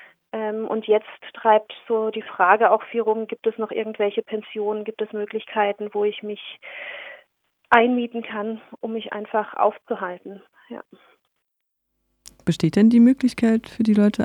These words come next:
Speaker 2: in Einzelunterkünften unterzukommen?
Speaker 1: Sehr, sehr gering. Wir hoffen schon auch, dass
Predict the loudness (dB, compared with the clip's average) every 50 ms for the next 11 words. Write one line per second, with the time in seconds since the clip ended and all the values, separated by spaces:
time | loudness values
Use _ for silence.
0 | -4 _ 0 0 0 2 2 2 4 4 4 4 4 2 2 2 0 0 0 0
1 | 0 0 0 0 -2 -4 -6 -4 -2 -2 -2 -2 _ _ _ _ _ _ _ _
2 | _ _ _ _ _ _ _ _ _ _ _ _ _ _ _ _ _ _ _ _
3 | _ -16 -14 -14 -12 -12 -14 -14 -14 -2 2 2 2 2 0 -4 -4 -6 -8 -6
4 | -8 -12 -12 -12 -14 -16 -18 -20 -20 _ _ _ _ _ _ _ _ -4 -2 0
5 | 2 0 0 0 -2 -8 -6 -6 -8 -10 -10 -12 _ _ _ _ _ -20 -18 -14
6 | -4 0 0 0 2 0 0 -2 -2 -4 -8 -10 -10